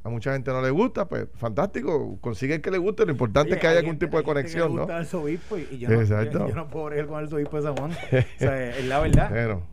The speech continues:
Speaker 1: mira, eh, en otros temas, eh, hay un tema que es el tema central de Puerto Rico y que ha-, y que tiene muchas lagunas y preocupaciones,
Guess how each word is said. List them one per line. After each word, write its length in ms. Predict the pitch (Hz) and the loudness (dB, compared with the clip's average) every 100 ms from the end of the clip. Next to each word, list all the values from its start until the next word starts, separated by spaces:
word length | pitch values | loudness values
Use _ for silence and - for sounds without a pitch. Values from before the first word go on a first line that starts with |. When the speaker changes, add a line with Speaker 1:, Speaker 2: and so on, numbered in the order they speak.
| - - - - | -12 -12 -12 -4
Speaker 1:
mira, 380 | 127 156 151 113 - | 2 6 6 4 -2
eh, 480 | 135 131 127 127 127 | 0 2 2 0 0
en 140 | 131 127 | -2 -2
otros 300 | 147 180 - | 0 -2 0
temas, 500 | 165 160 127 107 104 - - | 0 2 0 0 -2 -6 -2
eh, 480 | 110 107 107 107 - | 2 4 4 2 0
hay 160 | 107 131 | 0 0
un 140 | 151 | 0
tema 360 | - 147 143 135 | 2 2 2 -2
que 140 | 113 | -2
es 80 | 117 | 0
el 160 | 135 123 | -2 -2
tema 440 | 127 127 120 110 | -2 0 0 -2
central 520 | - 107 101 110 113 | -2 -2 0 0 0
de 100 | 113 | 0
Puerto 280 | 107 110 95 | -2 -2 -2
Rico 280 | 110 110 113 | 0 0 0
y 60 | 101 | 0
que 180 | 95 | 0
ha-, 220 | 87 92 85 | 2 0 0
y 120 | 95 | -2
que 120 | 101 | -2
tiene 360 | 85 95 107 110 | -2 -2 0 -2
muchas 400 | 101 101 - 113 | -2 -2 0 2
lagunas 500 | 107 101 95 107 107 | 2 2 2 2 2
y 40 | 107 | 0
preocupaciones, 880 | 101 90 90 90 - 110 101 80 | 0 -2 -2 -2 -2 0 0 -2